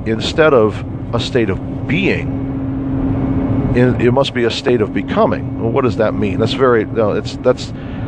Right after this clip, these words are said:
philosophers and philosophy majors fetishize this,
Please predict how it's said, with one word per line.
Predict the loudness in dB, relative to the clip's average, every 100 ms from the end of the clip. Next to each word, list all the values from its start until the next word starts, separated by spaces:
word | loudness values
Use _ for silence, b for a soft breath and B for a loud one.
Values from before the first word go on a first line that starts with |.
| B -6 -4 -2 2
philosophers | 4 4 2 -2 -4 -2 -2 -4 -10
and | -8 -6 -4
philosophy | 0 0 0 -6 -4
majors | -2 -2 -2 -6 -8 -8 -6
fetishize | 2 2 4 2 2 0 0
this, | -2 -2